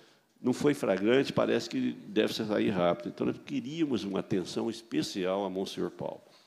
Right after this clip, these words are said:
Mas, ao mesmo tempo, eu vou te falar de Monsenhor Paulo, lado positivo. Eu tive lá sábado, foi uma festa de, de rodeio, de peão. Foi, eu nunca vi tanta gente. Naquele dia, parece que passou mais de dez mil pessoas.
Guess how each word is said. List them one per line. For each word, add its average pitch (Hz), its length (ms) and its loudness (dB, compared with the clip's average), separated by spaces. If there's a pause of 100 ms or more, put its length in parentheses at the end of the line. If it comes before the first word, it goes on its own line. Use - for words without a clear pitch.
(680)
Mas, 147 160 2
ao 180 80 4
mesmo 151 300 4
tempo, - 100 -2
eu 147 60 0
vou 165 120 2
te - 120 -10
falar 135 260 4
de 131 80 0
Monsenhor 117 380 0
Paulo, 120 320 4
lado 131 240 2
positivo. 135 680 2
Eu - 60 -4
tive 135 280 -2
lá 104 120 4
sábado, 113 580 2
foi 120 220 0
uma 107 140 2
festa 101 360 -2
de, 87 260 -6 (540)
de 87 300 -2
rodeio, 85 400 -2
de - 100 -8
peão. 127 360 0 (1040)
Foi, - 200 -4
eu 123 60 -6
nunca 131 320 0
vi 123 140 -2
tanta 123 340 -2
gente. 90 400 0 (640)
Naquele 95 340 -2
dia, 90 200 -4
parece - 180 -6
que - 60 -12
passou 104 260 -8
mais 110 180 -6
de 110 100 -10
dez 101 300 0
mil 92 300 -2
pessoas. 78 640 -10